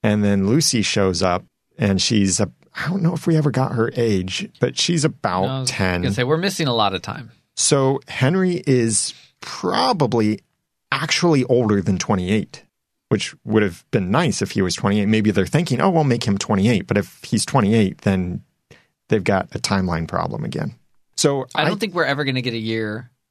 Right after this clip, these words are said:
Speaker 2: a definite
Speaker 1: <laughs>
Speaker 2: age
Speaker 1: No.
Speaker 2: or a year or anything again, because I don't think they ever wanna hear about the timeline again.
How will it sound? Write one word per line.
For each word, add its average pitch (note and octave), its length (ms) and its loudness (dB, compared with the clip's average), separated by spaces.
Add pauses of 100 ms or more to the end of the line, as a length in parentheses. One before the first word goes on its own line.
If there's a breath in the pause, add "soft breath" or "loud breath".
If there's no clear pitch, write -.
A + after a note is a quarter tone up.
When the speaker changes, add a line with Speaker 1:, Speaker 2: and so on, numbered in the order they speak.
(160)
Speaker 2:
a B2 80 2
definite A#2+ 560 -2
Speaker 1:
<laughs> - 40 -20
Speaker 2:
age B2+ 400 0
Speaker 1:
No. C#3+ 100 2
Speaker 2:
or A#2+ 100 2
a G#2+ 120 0
year B2 540 0 (180)
or C3+ 160 -4
anything C3+ 440 0
again, D#3+ 440 0
because C#3 200 0
I C3 80 0
don't D3 160 -2
think C3+ 140 -6
they B2+ 100 -2
ever C3+ 240 0
wanna C3 180 0
hear C3+ 140 -2
about G2+ 220 0
the - 60 -14
timeline A#2+ 400 -4
again. - 360 -10